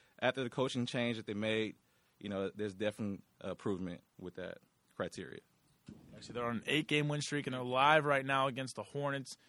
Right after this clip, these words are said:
Speaker 2: Uh, they're up eighty or eighty-three to a hundred. They're killing them right now, so they're about to extend that win streak to nine
Speaker 1: Nine.
Speaker 2: games.
Speaker 1: <laughs>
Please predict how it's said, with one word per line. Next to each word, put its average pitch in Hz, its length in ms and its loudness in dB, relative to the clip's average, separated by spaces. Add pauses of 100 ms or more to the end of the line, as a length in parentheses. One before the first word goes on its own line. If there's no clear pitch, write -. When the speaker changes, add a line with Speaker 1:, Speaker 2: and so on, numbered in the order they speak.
(240)
Speaker 2:
Uh, 92 360 -2
they're 120 260 -2
up 131 220 2 (200)
eighty 156 540 0
or 131 180 2
eighty-three 160 360 0
to 143 80 4
a 113 40 2
hundred. 131 300 0
They're 117 220 -4 (320)
killing 196 260 6
them 135 140 2
right 123 160 2
now, 127 160 4
so 120 100 -2
they're 139 80 2
about 170 160 6
to 139 80 2
extend 135 360 0
that 131 180 2
win 143 140 -2
streak 135 180 -4
to - 80 -8
nine 139 300 4
Speaker 1:
Nine. - 20 -2
Speaker 2:
games. 147 500 -2
Speaker 1:
<laughs> - 40 -20